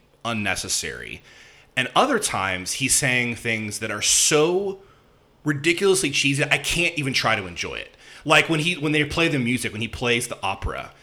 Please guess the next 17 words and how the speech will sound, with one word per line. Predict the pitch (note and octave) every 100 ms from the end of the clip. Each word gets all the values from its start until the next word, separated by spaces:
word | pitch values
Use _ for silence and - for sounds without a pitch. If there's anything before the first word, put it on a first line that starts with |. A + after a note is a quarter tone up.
| - - _
you | B2
know, | A2+
over | A2+ A#2 A2+
the |
thing, | G2+ - A2+ G2+ -
and | C3+ C#3
then | C3 B2+ C#3 - -
Morgan | F#3 A3
Freeman | A#3 F3
just, | C#3+
like, | D3 - - _ _ _ _
talks | - - D#3+ D#3+ C#3
about | - D#2+ D2+ -
the | G2+
song. | - G2+ C2 A#1+ -
He's | A2+ G#2+
like, | A2 F#2+ F#2